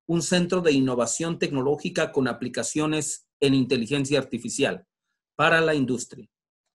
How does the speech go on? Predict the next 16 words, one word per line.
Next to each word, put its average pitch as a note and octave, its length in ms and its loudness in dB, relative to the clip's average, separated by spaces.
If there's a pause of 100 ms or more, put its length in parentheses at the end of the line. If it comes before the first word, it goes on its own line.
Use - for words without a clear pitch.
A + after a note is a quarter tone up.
(480)
Desde D#3+ 280 2
el G3 140 6
dos F#3 160 4
mil B3+ 220 6
quince F3 600 2
es F3+ 160 0
consultor F3 560 0
independiente D#3+ 800 2
en C#3+ 100 0
el C3+ 160 2
área D#3 240 4
de C#3+ 80 2
mecatrónica D#3 960 -2
e D3 80 0
inteligencia C3+ 720 0
artificial D#3 760 0